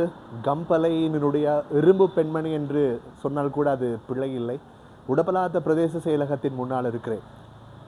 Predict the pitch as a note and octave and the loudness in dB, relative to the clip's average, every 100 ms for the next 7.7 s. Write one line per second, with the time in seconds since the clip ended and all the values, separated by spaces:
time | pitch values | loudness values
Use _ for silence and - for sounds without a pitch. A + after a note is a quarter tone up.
0 | - C3 D3 D#3+ D#3+ E3 C#3+ C3 C#3 D#3 | 0 0 2 2 4 2 -2 -2 2 4
1 | D#3 D#3+ D3+ D#3 C#3+ C#3 B2 C3+ C3+ D3 | 4 4 2 0 -2 -2 -2 -2 -4 -2
2 | D3 E3 E3+ - A#2+ C3 C#3+ E3+ E3+ F3 | -2 -4 -10 -14 -10 -8 0 2 2 0
3 | F3+ C3+ - - - C#3 D3 C#3+ - - | -2 -6 -12 -18 -2 -2 0 -6 -8 -4
4 | C#3+ C3+ A#2+ C3 C3 C3 C3+ - - - | -2 -2 -4 -6 -4 -6 -6 -16 -20 -20
5 | - - - A#2+ B2+ B2 A#2+ A#2 A2+ D3 | -20 -20 -8 -6 -2 -2 -2 -6 -2 2
6 | E3 E3 E3 C#3+ C3 D3 C3 C3 - D3+ | 2 2 0 -2 -4 -4 -2 -4 0 2
7 | C#3+ C#3 C3 C3 B2+ A2+ | 2 4 2 4 -4 -4